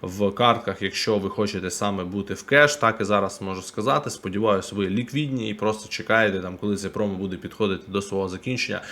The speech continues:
Тоді ми зможемо закуплятись. Друзі, дякую величезно за увагу. Давайте з вами прощатися. Побачимось, коли побачимось. Якщо про щось забув, вибачте, бо багато всього було. Запитайте в мене, як завжди, в коментарях. Ну, ми з вами побачимось, коли побачимось. Бережіть себе.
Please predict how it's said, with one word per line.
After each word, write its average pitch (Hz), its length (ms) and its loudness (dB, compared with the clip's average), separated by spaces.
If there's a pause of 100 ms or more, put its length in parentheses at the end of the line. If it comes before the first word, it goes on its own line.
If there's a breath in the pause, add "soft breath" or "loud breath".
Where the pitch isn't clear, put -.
(200 loud breath)
Тоді 110 220 -2
ми 107 120 2
зможемо 98 420 0
закуплятись. 110 680 2
Друзі, 131 340 6
дякую 127 240 4
величезно 131 300 2
за 123 120 4
увагу. 151 400 6
Давайте 113 380 4
з 110 60 -2
вами 110 320 0
прощатися. 131 640 0
Побачимось, 104 520 2
коли 107 180 0
побачимось. 110 500 0
Якщо 131 220 4
про 120 160 2
щось 110 200 2
забув, 113 280 4
вибачте, 117 500 8
бо 98 120 0
багато 110 300 2
всього 101 280 -2
було. 131 400 4 (180 loud breath)
Запитайте 131 500 4
в 98 60 2
мене, 95 200 2
як 95 120 0
завжди, 95 260 -4
в 95 60 -10
коментарях. 107 560 0
Ну, 104 80 0
ми 98 120 -2
з 85 60 -8
вами 90 140 -8
побачимось, 90 460 -8
коли 92 180 -6
побачимось. 98 420 -2 (100)
Бережіть 101 460 -6
себе. 104 140 -14